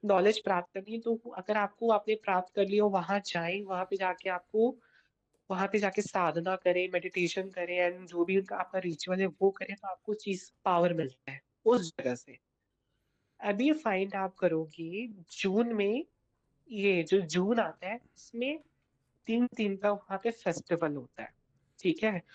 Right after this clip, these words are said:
वहाँ पे ये माना जाता है कि वो जो ब्रह्मपुत्रा नदी है, वो पूरी लाल हो जाती है। पूरी लाल लगता है, लगता है कि किसी lady, किसी का menstruation cycle हो रहा है।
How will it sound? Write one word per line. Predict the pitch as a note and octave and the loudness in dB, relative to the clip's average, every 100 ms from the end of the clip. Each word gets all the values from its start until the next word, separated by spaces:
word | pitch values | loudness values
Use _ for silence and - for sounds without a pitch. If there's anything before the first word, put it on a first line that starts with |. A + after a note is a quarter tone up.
| - _ _ _ - | -20 _ _ _ -2
वहाँ | G3+ G#3+ | 0 2
पे | |
ये | B3 G3+ G#3 | 0 2 2
माना | B3 G3+ F3+ F#3+ | 4 2 2 2
जाता | F#3 D3 - D#3+ | 2 0 -2 -6
है | D#3 D3+ F#3 | -4 -6 -6
कि | A3+ - A3 A3+ | -10 -6 -2 -2
वो | G3+ A3+ - _ | -2 -12 -20 _
जो | - | -2
ब्रह्मपुत्रा | F#3 D3 - G3 G3 A3+ C4 A3 G#3+ - G#3+ | -2 -4 -4 0 4 4 2 0 -2 -2 -2
नदी | F#3+ E3 F#3+ F#3+ | 0 -2 0 -2
है, | |
वो | G3 | -2
पूरी | A3 A3+ A#3 | -4 -4 -2
लाल | A#3+ F#3 E3+ F3+ | 0 2 2 2
हो | F3 | 2
जाती | D3 C#3+ C3 - | 0 -2 -6 -16
है। | - _ _ _ _ _ _ | -20 _ _ _ _ _ _
पूरी | G3+ G3 G#3+ | -4 -2 0
लाल | A#3+ F#3+ E3+ | 0 -2 -2
लगता | G3 F#3+ - | -2 -2 -4
है, | G#3+ _ | -6 _
लगता | G3 F3 G#3+ | -4 -2 -2
है | |
कि | A3+ | -4
किसी | A3+ G3+ A#3+ | -8 -6 -2
lady, | A#3 - F#3 F#3+ A3 - - - _ | -2 0 0 2 -2 -8 -20 -20 _
किसी | G#3 G3+ | -10 -6
का | G#3 A#3 | -2 0
menstruation | A3+ G3+ F3+ G3+ F#3 F3 G#3+ | 2 0 0 0 0 0 -2
cycle | A3+ - - E3+ D3 - D#3+ | -2 -10 -4 -2 0 0 0
हो | C#3 | 0
रहा | B2 | -2
है। | B2+ | -10